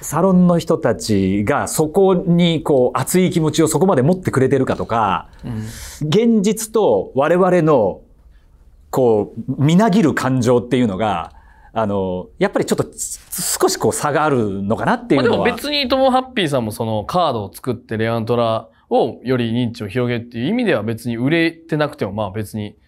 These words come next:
Speaker 2: それはいいことじゃないですか。みんながそういうのを作っていくっていうことは。
Speaker 1: うん、うん、うん。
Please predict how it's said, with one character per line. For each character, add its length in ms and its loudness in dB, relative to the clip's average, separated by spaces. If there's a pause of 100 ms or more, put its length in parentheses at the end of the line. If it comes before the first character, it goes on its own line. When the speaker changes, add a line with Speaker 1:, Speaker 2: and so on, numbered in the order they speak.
(120)
Speaker 2:
そ 160 -2
れ 60 -4
は 60 -14 (360)
い 140 -2
い 80 -6
こ 140 -4
と 260 -8 (100)
じ 160 -12
ゃ 40 -6
な 60 -10
い 40 -12
で 40 -18
す 60 -18
か。 80 -10
み 100 -2
ん 60 0
な 80 2
が 60 -6
そ 160 -4
う 20 -2
い 20 -2
う 40 -4
の 80 -6
を 40 -16
作 180 -12
っ 40 -6
て 160 -8
い 40 -6
く 100 -10
っ 20 -8
て 180 -12
い 40 -10
う 40 -14
こ 140 -16
と 100 -16
は。 80 -18 (140)
Speaker 1:
う 40 -2
ん、 220 -4 (100)
う 40 -8
ん、 220 -6 (140)
う 40 -8
ん。 180 -8